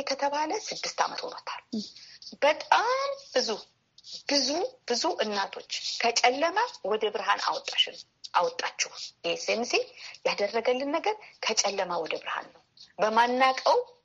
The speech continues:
በጨለማ ውስጥ ስንጓዝ የነበረው ብርሃን አረጋችሁልን ነው የሚሉት።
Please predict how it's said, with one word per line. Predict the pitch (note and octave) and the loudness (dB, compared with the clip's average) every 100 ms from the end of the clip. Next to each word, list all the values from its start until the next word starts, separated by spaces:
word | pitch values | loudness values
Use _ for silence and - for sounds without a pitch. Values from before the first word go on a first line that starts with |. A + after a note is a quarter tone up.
| _ | _
በጨለማ | - G#3+ A3+ A3+ G#3+ | -2 2 2 2 2
ውስጥ | G#3 - - | 2 0 -8
ስንጓዝ | G#3 G#3+ F#3 G#3+ A3+ | -4 -4 0 0 2
የነበረው | A#3 A#3+ B3+ C#4+ G#4+ - | -2 0 2 2 0 -2
ብርሃን | - F#3 F3 | -6 -4 -2
አረጋችሁልን | D3 D3+ - - - - | -2 -4 -6 -8 -12 -10
ነው | - | -10
የሚሉት። | - - | -12 -16